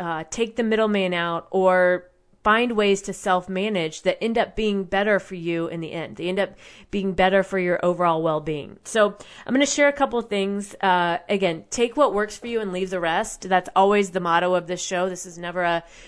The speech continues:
me telling you, this is, here's some thoughts I have on this. Here's some things that I thought about. So what do you think about it, right? Or what, what, what, what am I missing? What did I not, um, come up with that maybe that you've thought of? So I, I've divided these into short-term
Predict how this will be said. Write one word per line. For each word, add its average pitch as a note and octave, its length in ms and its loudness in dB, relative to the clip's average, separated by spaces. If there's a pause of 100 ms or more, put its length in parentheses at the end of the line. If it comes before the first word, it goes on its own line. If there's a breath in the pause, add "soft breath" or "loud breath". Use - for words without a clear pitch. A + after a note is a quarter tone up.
(240 loud breath)
me G3 220 0
telling G3 420 4
you, G3 200 2
this F3+ 180 -4
is, F3+ 220 -6
here's A3 300 0
some F3+ 180 -6
thoughts F#3 280 0
I E3+ 120 0
have F3 240 0
on F#3+ 160 -4
this. G3+ 200 -4
Here's G3 200 -4
some F3+ 160 -8
things F3+ 320 -6
that E3+ 100 -6
I D#3+ 160 0
thought E3 240 0
about. D#3+ 340 -2
So E3 440 -6
what G#3 180 0
do A3 80 -8
you B3 140 -6
think D3 240 -12
about - 240 -12
it, - 100 -16
right? E3 300 -8
Or F3+ 80 -6
what, G3+ 320 -4 (240 loud breath)
what, G#3 440 2
what, A3 280 0
what A3 140 4
am A3 80 0
I G#3 100 2
missing? G3 340 -2
What E3+ 140 -2
did F3+ 100 -2
I F3+ 180 4
not, E3+ 520 -2
um, D#3 520 -8 (220)
come F3+ 200 -2
up F#3 180 -2
with D3+ 240 -2
that D#3 180 -2
maybe E3+ 640 -6 (300)
that E3 400 -8
you've G#3 200 -8
thought - 240 -4
of? - 220 -16
So G#3+ 400 2 (300 loud breath)
I, - 200 2
I've A3+ 80 2
divided B3 400 2
these A#3 220 -6
into G3+ 220 -4
short-term G3 840 -4